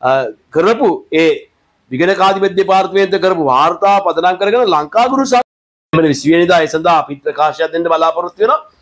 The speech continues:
දැන් මේ වගේ ළමයි ඇතුළත් කිරීම පාසල්ල විශාල ව්‍යාපාරයක් බවට පත් වෙලා තියෙනවා. එහෙම ව්‍යාපාර බවට පත් කිරීම වැරදි. ඒක නිසා මේ වෙලා තියෙන තත්ත්වයක්, මේ අර්බුදයක් ඇති වෙලා තියෙනවා නම් අද දවසේ ළමයි ඇතුළත් කරන්න දෙමව්පියන්ට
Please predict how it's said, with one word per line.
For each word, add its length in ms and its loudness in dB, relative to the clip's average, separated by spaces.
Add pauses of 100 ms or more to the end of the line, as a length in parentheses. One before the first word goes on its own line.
(260)
දැන් 180 0
මේ 160 2
වගේ 340 2 (380)
ළමයි 420 0
ඇතුළත් 400 0
කිරීම 260 0
පාසල්ල 480 0 (200)
විශාල 600 0 (600)
ව්‍යාපාරයක් 560 2
බවට 220 0
පත් 180 -2
වෙලා 160 0
තියෙනවා. 200 -4
එහෙම 140 0
ව්‍යාපාර 480 2
බවට 240 0
පත් 160 -2
කිරීම 240 -2
වැරදි. 400 -2 (400)
ඒක 140 0
නිසා 300 0
මේ 320 0 (100)
වෙලා 320 2
තියෙන 220 -2
තත්ත්වයක්, 680 -2
මේ 120 2
අර්බුදයක් 580 0
ඇති 160 -6
වෙලා 160 0
තියෙනවා 240 0
නම් 60 -8 (360)
අද 140 2
දවසේ 540 0 (340)
ළමයි 340 0
ඇතුළත් 340 -2
කරන්න 280 -2
දෙමව්පියන්ට 720 0